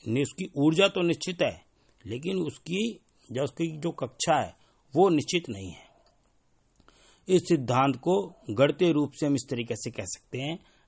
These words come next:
डेल्टा एक्स into delta P, एप-, और, और इसमें approximately का साइन लगा हुआ है, delta X delta P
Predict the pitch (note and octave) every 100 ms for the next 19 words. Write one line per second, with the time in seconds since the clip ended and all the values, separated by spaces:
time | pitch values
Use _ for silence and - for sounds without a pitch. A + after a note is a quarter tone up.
0 | - F2+ C3 C#3+ C#3 D3+ A2 A#2 E3 -
1 | - _ _ _ _ _ _ _ _ _
2 | - B2 C#3+ A#2+ A#2+ A#2+ A#2+ A#2 C3 F3
3 | G3+ _ _ _ _ _ - _ A2 A#2+
4 | _ - - - A2 A2 A2+ B2+ B2 -
5 | _ _ - - B2+ A#2 - A2+ - C3
6 | B2 A#2+ A#2+ A#2+ - A2 A#2 A2 A2 A2
7 | A2 C3 G#3 _ _ _ _ _ - G2
8 | B2 B2 C#3 E3+ - A#2 A2 A2 C3 A#2
9 | - F3+